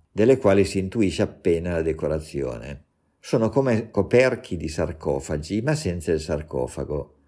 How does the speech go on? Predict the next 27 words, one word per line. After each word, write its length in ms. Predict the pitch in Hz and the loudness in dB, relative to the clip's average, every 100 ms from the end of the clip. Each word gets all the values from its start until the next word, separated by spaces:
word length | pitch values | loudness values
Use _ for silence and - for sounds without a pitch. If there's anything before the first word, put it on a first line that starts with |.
| _ _ _ _ | _ _ _ _
A 120 | 127 | 0
Noia, 720 | 135 107 82 82 87 113 - _ - | 4 4 4 2 0 -2 -8 _ -6
che 100 | 78 | -4
è 40 | |
un 120 | 82 | -2
paese 320 | 80 87 98 | 0 4 4
un 100 | 87 | 2
po' 140 | 78 92 | -2 -2
più 160 | 85 | 0
a 40 | 78 | -4
sud, 600 | 78 92 90 76 69 62 | -2 -4 -2 -2 -4 -6
lungo 300 | 76 82 78 | -6 -4 -2
la 140 | 73 | -2
costa 340 | - 85 80 69 | -4 -6 -4 -6
atlantica 640 | - 78 80 78 78 73 | -4 -4 -4 -6 -8 -8
galiziana, 960 | 76 78 78 - 78 65 58 78 98 - _ _ _ - | -6 -6 -6 -4 -4 -4 -8 -10 -12 -14 _ _ _ -4
nella 260 | 98 95 | 0 0
chiesa 300 | 78 113 101 | 4 4 4
di 100 | 80 | 0
Santa 360 | 78 95 85 87 | -2 -2 -2 -4
Maria 360 | 82 92 87 | -2 0 0
a 60 | 85 | -2
Nova, 600 | 85 76 73 73 104 110 _ _ - | -4 -6 -4 -4 -6 -8 _ _ -6
ce 140 | 127 | 0
ne 120 | 147 | 0
sono 280 | 151 120 117 | 0 -2 -2
centinaia. 1000 | 101 104 98 95 90 80 69 71 76 78 | 2 2 2 0 -2 -2 -4 -4 -4 -6